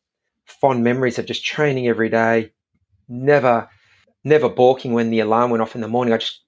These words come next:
especially, you know, during the summers down here when it was hot and the sun was up at five thirty in the morning, I just, you know, I was often awake before the alarm went off, and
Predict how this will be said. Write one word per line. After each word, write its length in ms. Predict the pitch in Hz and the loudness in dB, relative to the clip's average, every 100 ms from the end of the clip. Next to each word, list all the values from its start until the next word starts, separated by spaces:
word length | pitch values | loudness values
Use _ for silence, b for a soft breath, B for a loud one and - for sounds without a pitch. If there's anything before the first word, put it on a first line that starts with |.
| _ | _
especially, 580 | - - 156 147 120 - | -10 -2 0 0 -4 -4
you 80 | 123 | -2
know, 80 | 107 | -2
during 240 | 107 123 | 0 -2
the 60 | 110 | -2
summers 380 | - 117 120 117 | -2 -4 -2 -2
down 200 | 117 110 | -2 0
here 160 | 117 | -2
when 100 | 110 | -2
it 60 | 101 | -2
was 140 | - | -8
hot 260 | - 117 117 | -6 0 0
and 80 | 120 | -2
the 60 | |
sun 240 | 110 123 120 | -6 -4 -2
was 120 | 113 | 0
up 140 | 110 | -2
at 120 | - - | -2 -2
five 280 | 120 - - | 0 0 0
thirty 280 | 117 113 | 0 0
in 60 | 107 | -2
the 60 | 104 | -4
morning, 380 | 110 120 113 | 0 2 2
I 80 | 104 | -2
just, 320 | 107 110 - _ _ _ _ | -6 -10 -16 _ _ _ _
you 100 | - | -2
know, 120 | 113 107 | 2 2
I 20 | |
was 140 | 113 | 2
often 200 | 117 - | 0 -2
awake 280 | 104 113 113 | 0 0 -2
before 240 | - 127 | -6 -2
the 80 | 113 | 0
alarm 260 | 107 110 110 | 2 0 0
went 160 | 107 | -2
off, 260 | 110 117 117 | 2 0 0
and 260 | 107 101 | -10 -10